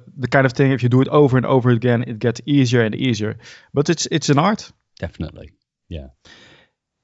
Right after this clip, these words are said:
Speaker 1: And you with Music Radio Creative, how has podcasting of, or has it helped you to, to get more customers or to, yeah, to spread your brand?
Speaker 2: Oh, yeah, definitely. Um, I mean, I guess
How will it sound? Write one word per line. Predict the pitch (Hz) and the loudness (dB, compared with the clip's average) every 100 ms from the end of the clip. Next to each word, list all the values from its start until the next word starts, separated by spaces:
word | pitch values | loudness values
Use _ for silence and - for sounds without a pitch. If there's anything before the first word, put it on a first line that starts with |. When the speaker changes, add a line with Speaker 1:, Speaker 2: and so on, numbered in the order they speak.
| _ | _
Speaker 1:
And | - 151 | 0 4
you | 185 | 4
with | 160 | 4
Music | 156 180 160 151 | 4 4 4 2
Radio | 156 156 147 | 2 4 2
Creative, | 151 175 214 113 | 2 0 0 0
how | 120 151 156 | 4 4 4
has | 131 135 127 | 2 0 -2
podcasting | - - 156 156 147 123 135 127 123 - | -6 -6 -4 -4 -4 -4 -4 -2 -4 -8
of, | 131 - _ | -12 -12 _
or | 135 120 | -2 2
has | 110 214 202 | 4 4 4
it | |
helped | 139 147 160 123 | 4 4 2 -2
you | 110 | -4
to, | 123 120 120 120 - | -2 -2 -2 -4 -8
to | 127 123 | -6 -4
get | 113 123 | -2 -4
more | 113 113 | -2 -4
customers | - 143 - 135 135 127 127 | -4 -4 -2 0 0 -2 -4
or | 117 113 | -4 -4
to, | 113 - 117 117 117 120 _ _ _ _ _ _ _ | -4 -4 -2 -2 -6 -10 _ _ _ _ _ _ _
yeah, | 139 127 | 0 0
to | 123 | -2
spread | - 135 113 | 0 0 2
your | 120 | 2
brand? | 127 175 139 - - | 2 2 0 -6 -4
Speaker 2:
Oh, | 180 | 0
yeah, | 214 156 | 0 0
definitely. | 160 - 180 104 78 69 | -4 -4 -4 -4 -6 -6
Um, | 110 110 110 110 110 110 | -4 -2 -2 -2 -4 -2
I | 113 | 0
mean, | 117 117 113 117 - - - _ _ _ _ _ _ _ _ _ _ | 2 2 0 -2 -12 -20 -20 _ _ _ _ _ _ _ _ _ _
I | 139 | -2
guess | 143 165 - - - | 2 0 0 -4 -6